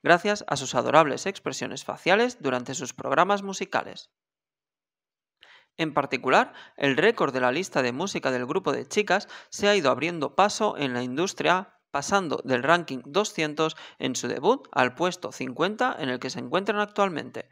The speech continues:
Sin lugar a dudas, un grupo que habrá que seguir con ojo.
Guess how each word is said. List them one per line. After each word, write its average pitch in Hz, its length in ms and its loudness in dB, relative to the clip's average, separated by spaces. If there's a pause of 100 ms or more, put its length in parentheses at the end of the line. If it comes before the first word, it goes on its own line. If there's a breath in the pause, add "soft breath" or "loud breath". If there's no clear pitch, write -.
(400 loud breath)
Sin 151 220 0
lugar 147 240 4
a 143 60 4
dudas, 190 460 0 (120)
un 208 180 0
grupo 170 480 2
que - 80 -4
habrá 180 380 4
que 247 80 -10
seguir 160 320 -4
con 160 160 0
ojo. - 360 -8